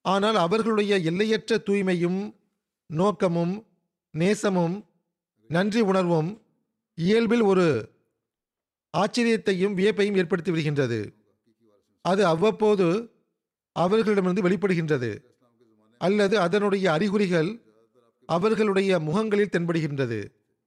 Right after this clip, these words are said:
அவர்கள் தம்முடைய ஈமானில் எந்த அளவு உறுதியானவர்களாகவும் திட நம்பிக்கை கொண்டவர்களாகவும் இருக்கின்றனர் என்றால்,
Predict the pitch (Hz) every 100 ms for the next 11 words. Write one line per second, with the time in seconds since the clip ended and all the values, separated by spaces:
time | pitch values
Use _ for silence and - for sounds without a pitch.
0 | _ _ _ _ _ _ - 165 208 220
1 | 220 185 190 208 202 180 170 208 202 190
2 | 202 170 190 196 180 180 175 117 - _
3 | _ _ _ _ 156 208 220 202 196 180
4 | 170 165 151 151 160 185 - _ _ _
5 | _ _ - 143 202 214 175 208 214 214
6 | 185 185 202 190 190 190 175 - 180 180
7 | 170 151 147 143 147